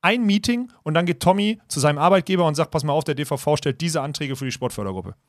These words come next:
Fertig. Ohne Machenschaften, ohne Befindlichkeiten,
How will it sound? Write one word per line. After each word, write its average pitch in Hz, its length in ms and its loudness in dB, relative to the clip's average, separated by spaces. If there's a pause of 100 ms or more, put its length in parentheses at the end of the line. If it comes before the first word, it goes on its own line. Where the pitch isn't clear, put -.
(640)
Fertig. - 340 -2 (280)
Ohne 220 240 0
Machenschaften, 208 880 0 (440)
ohne 170 180 0
Befindlichkeiten, 175 920 0